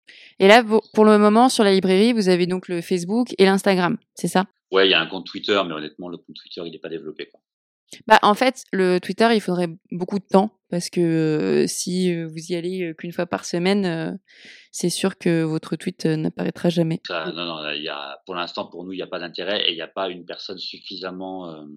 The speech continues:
Speaker 2: à qui on peut essayer de dégager suffisamment de temps pour te dire,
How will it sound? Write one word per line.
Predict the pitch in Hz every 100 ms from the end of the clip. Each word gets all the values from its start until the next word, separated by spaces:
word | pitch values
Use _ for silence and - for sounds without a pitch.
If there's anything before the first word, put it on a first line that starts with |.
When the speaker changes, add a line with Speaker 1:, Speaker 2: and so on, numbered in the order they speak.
| 73 73 76 _ - - _ _ - _
Speaker 2:
à | -
qui | - 104
on |
peut | 90
essayer | - 95
de |
dégager | 92 95 95
suffisamment | - 95 85 78
de | 76
temps | 107 107
pour | 92
te | -
dire, | - 92 110